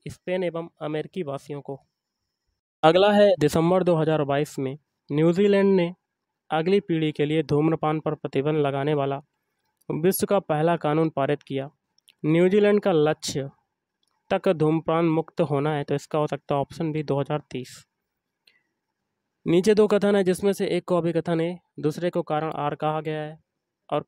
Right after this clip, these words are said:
कौन सा सही आपको बताना है। तो इसका हो सकता है ए और आर दोनों सत्य हैं।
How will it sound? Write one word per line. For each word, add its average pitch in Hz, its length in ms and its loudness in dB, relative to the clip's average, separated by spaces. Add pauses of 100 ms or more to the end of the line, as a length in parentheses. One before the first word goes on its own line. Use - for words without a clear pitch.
(100)
कौन 175 220 0
सा 175 100 -2
सही 165 260 -4
आपको 160 240 -4
बताना 143 320 -8
है। 147 160 -12 (1900)
तो 143 60 -6
इसका 160 240 -6
हो 165 80 0
सकता 160 320 -4
है 175 140 -2
ए 151 140 0
और 156 180 2
आर 156 160 -2
दोनों 143 200 -4
सत्य 156 340 -8
हैं। 165 200 -8